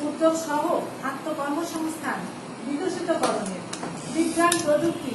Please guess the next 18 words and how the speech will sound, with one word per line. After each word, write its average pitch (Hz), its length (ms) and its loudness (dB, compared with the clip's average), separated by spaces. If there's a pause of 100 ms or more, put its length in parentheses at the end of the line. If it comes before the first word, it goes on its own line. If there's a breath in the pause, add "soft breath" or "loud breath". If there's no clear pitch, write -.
(120)
সর্বোচ্চ 294 560 0 (460)
সর্বোত্তম 269 680 4 (440)
ব্যবহার 320 480 2
করণে, 220 300 0 (840)
তরুণ 339 380 4
প্রজন্মকে 320 600 4 (260)
আত্মবিশ্বাসী 320 840 0 (300)
ও - 20 4 (260)
আলোকিত 320 380 2 (120)
করণে, 247 380 4 (760)
নারীর 320 360 4
ক্ষমতায়ন 311 520 4 (180)
সংশ্লিষ্ট 370 520 -2 (300)
উদ্যোগে, 254 420 2 (1000)
জলবায়ু 330 460 6 (100)
পরিবর্তনের 320 720 4
সাথে 311 240 0 (160)
খাপ 294 180 0